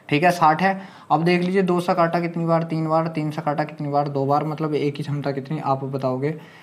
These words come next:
अ, तीन है, और बी की क्षमता कितनी है, आप बताओगे कितनी है, दो है, ठीक है। अब देख लीजिए क्या है, उसने कही है कि ए जो है, कहाँ गया जी, ए जो है पूरे समय कार्य करता है, जबकि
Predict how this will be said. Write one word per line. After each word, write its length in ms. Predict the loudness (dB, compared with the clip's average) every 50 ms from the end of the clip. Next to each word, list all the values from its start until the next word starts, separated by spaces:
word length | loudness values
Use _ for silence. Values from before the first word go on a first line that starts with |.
| -20 -12 -4 0
अ, 120 | 2 2 2
तीन 300 | 2 2 2 4 4 4
है, 100 | 4 4
और 140 | 4 4 4
बी 180 | 2 2 2 2
की 100 | 0 0
क्षमता 320 | 0 2 2 2 2 0
कितनी 260 | -2 -2 -2 -2 0
है, 140 | 0 0 0
आप 280 | 2 2 2 2 0 0
बताओगे 460 | -2 -2 -2 0 0 0 0 -2 -2
कितनी 320 | -4 -4 -6 -4 -2 -2 -2
है, 260 | -2 -2 -4 -4 -6
दो 120 | -6 -6
है, 260 | -6 -8 -10 -12 -14 -16 -8 -4
ठीक 140 | -2 0
है। 240 | 0 0 0 -2 -8 -14 -20 -20 -20 -20 -20 -20 -20 -20 -20 -20 -20 -6 -2
अब 120 | 0 2 4
देख 200 | 6 6 6 6
लीजिए 220 | 4 4 4 4
क्या 180 | 6 6 6 6
है, 100 | 6 6
उसने 260 | 4 4 4 2 4
कही 180 | 4 4 4
है 120 | 4 4 4
कि 160 | 4 4 2 4 4
ए 120 | 6 6 6
जो 140 | 6 6 6
है, 200 | 6 4 4 2 -2 -6 -16 -20 -20 -20 -20 -20 -20 -20 _ _ -20 -20 -20 -20 -20 -20 -20 _ -20 -20 _ _ _ -8
कहाँ 180 | -6 -2 0 2
गया 220 | 2 2 0 -2 -6 -10 -18 -20 -20 -16 -10 -4
जी, 240 | 0 0 0 0 -2 -8 -20 _ _ _ -20 -20 -20 -20 -20 _ _ -20 -20 -20 -20 -20 -20 -20 -20 -20 _ _ _ _ _ _ _ _ _ -20 -2 2
ए 160 | 6 8 8
जो 140 | 10 10 10
है 120 | 8 8 6
पूरे 280 | 6 6 8 8 8
समय 240 | 8 8 8 6 6
कार्य 260 | 6 6 6 8 8 6
करता 240 | 6 6 6 6 4
है, 160 | 6 4 4
जबकि 640 | 4 6 4 4 4 2 0 2 4 4 4 4